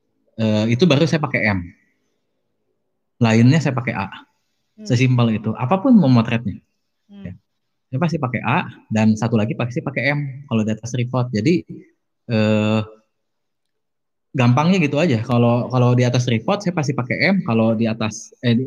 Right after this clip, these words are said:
Speaker 1: kalau handheld saya pakai A. Tapi ini tergantung semua kembali ke teman-teman semua, preferensinya gimana.
Speaker 2: Hmm.
Speaker 1: Begitu.
Speaker 2: Hmm.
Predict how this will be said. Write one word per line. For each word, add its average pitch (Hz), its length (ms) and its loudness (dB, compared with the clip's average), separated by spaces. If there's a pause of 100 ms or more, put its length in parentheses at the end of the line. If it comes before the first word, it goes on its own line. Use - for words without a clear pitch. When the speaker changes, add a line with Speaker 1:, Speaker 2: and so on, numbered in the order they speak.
(140)
Speaker 1:
kalau 123 160 0
handheld 117 400 0
saya 151 160 -6
pakai 123 160 -10
A. 107 160 -4 (160)
Tapi 180 320 -4
ini 220 80 4
tergantung 156 720 0
semua 135 320 2
kembali 123 480 0
ke 160 120 -4 (120)
teman-teman 131 480 2
semua, 170 400 -2
preferensinya 131 640 0
gimana. 160 480 2 (320)
Speaker 2:
Hmm. 202 160 -20 (240)
Speaker 1:
Begitu. 110 560 -2
Speaker 2:
Hmm. - 400 -20